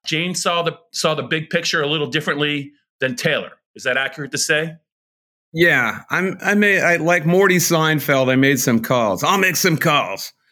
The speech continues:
Speaker 2: I, I'm pretty confident I found out exactly what went down in that meeting. It was a surprise to Taylor Stubblefield, uh, very much so. I'm, I'm sure of that. And, um,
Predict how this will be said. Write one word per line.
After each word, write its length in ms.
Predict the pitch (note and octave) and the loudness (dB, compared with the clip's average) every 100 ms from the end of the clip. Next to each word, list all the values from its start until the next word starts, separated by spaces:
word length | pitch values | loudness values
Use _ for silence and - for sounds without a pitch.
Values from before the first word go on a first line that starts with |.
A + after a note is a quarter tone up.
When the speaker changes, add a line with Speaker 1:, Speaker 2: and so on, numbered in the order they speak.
| - - _ - | -20 -20 _ -6
Speaker 2:
I, 280 | C3 C3+ C3+ | -2 -2 -2
I'm 320 | F#2+ C3 C3 | -2 0 0
pretty 240 | C3+ D3 C3+ | 0 0 0
confident 560 | - C3+ C3 C3 A#2+ | 0 -2 0 0 0
I 120 | A2+ | 0
found 300 | G#2+ B2+ B2 | 0 0 2
out 160 | B2 A#2 | 2 2
exactly 460 | G#2+ G#2+ A2+ A2+ A2 | 0 0 -2 0 0
what 220 | A2+ G2 | 0 0
went 180 | G2+ F#2 | 0 0
down 280 | A2 A2 | 0 0
in 80 | G#2+ | 0
that 200 | G2+ F2+ | 0 0
meeting. 460 | G#2+ C3+ C#3+ D3 - | 2 2 2 0 0
It 80 | A2 | -2
was 160 | F#2 | -2
a 60 | F#2 | -4
surprise 800 | - G#2 - F#2 G2+ A#2+ D#3 D#3 | -4 -6 -6 -4 -2 0 -2 -4
to 100 | C3+ | -6
Taylor 320 | C3+ C#3 C3+ | -2 0 0
Stubblefield, 800 | C3+ - C3+ B2+ - C3+ C3 C3 _ - - - _ - | -2 -4 -2 -4 -2 -2 -2 -4 _ -20 -20 -20 _ -4
uh, 120 | G2 | -4
very 380 | F#2 F#2 B2 A#2+ | -4 0 2 4
much 340 | A2 A#2 A2+ - | 2 0 -2 -2
so. 380 | C3+ C3+ C3 - _ _ - | 0 0 -4 -10 _ _ -8
I'm, 240 | G#2 G#2 - | -2 -2 -2
I'm 160 | G#2+ G#2+ | -2 0
sure 320 | - C3 B2 | 0 2 2
of 60 | |
that. 340 | A#2 A#2 C3+ C3+ - - | 2 0 -2 -6 -20 -6
And, 420 | G#2 G#2 G#2 G2 | -2 0 0 0
um, 480 | G#2 G#2 G#2 G#2+ | 0 0 0 -2